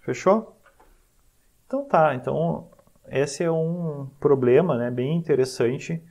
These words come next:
que foi possível elucidar e compreender um pouco melhor o que se passa no, nessas reações gasosas, é, a partir da aproximação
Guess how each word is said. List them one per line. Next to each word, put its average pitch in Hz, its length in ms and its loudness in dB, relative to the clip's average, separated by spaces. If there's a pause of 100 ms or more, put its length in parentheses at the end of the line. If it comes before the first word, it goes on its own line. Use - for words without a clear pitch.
(300)
que 143 180 -8
foi 151 220 0
possível 147 540 -2
elucidar 156 800 0 (200)
e 127 140 -10
compreender 127 540 -2
um 143 100 -2
pouco 147 280 -4
melhor 135 420 2
o 143 60 -4
que - 100 -16
se - 160 -12
passa 127 560 -2 (640)
no, 107 600 -10
nessas 117 340 -10
reações 117 420 -6
gasosas, 131 840 0 (960)
é, 123 100 -8 (180)
a 127 100 -6
partir 127 500 -4
da 127 120 0
aproximação 127 880 -8